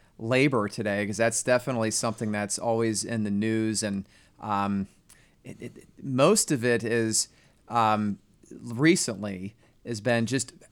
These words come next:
difficulty in find-, finding good people and holding on to them. So, you know, um, Brent, you had a really good question to open up with here, and that was, uh, what, what don't, what, as business owners,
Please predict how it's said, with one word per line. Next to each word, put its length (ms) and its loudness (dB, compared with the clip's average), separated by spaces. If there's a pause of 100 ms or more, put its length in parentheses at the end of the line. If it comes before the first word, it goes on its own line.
(120)
difficulty 720 0
in 100 -2
find-, 600 0
finding 540 2
good 380 2
people 720 -2 (280)
and 220 -2
holding 400 2
on 280 0
to 140 -6
them. 420 -6 (320)
So, 560 2
you 120 -4
know, 320 -2 (280)
um, 360 -2
Brent, 480 -2
you 140 0
had 180 2
a 60 2
really 320 0
good 180 -2
question 500 -2
to 140 -4
open 300 -4
up 200 -4
with 240 -4
here, 260 -6
and 120 -4
that 160 -2
was, 220 -8 (280)
uh, 380 -6 (180)
what, 400 -6
what 380 -6
don't, 280 0 (480)
what, 260 0
as 180 4
business 340 2
owners, 380 -2